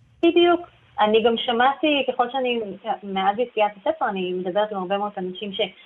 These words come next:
שקיבלו, אה, הביאו להם פיליפינית, או הביאו עבור, אה, סידרו עבור הילדים שלהם,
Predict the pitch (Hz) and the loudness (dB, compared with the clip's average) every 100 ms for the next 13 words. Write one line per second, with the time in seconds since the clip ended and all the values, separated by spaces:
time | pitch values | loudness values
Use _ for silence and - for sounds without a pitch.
0 | - - - 190 190 160 190 277 285 214 | -20 -12 -6 -4 -4 -4 2 4 6 6
1 | 180 180 208 170 208 311 285 226 196 185 | 4 2 0 -4 0 4 4 2 0 -2
2 | 185 190 170 165 170 160 190 165 185 247 | -2 -4 -4 -2 -2 -2 -2 -4 2 4
3 | 226 190 170 190 220 226 208 170 - 180 | 4 2 -2 2 4 4 2 0 -4 -4
4 | 185 190 170 202 190 165 233 320 349 254 | 0 0 2 0 0 -2 -4 -4 -2 -2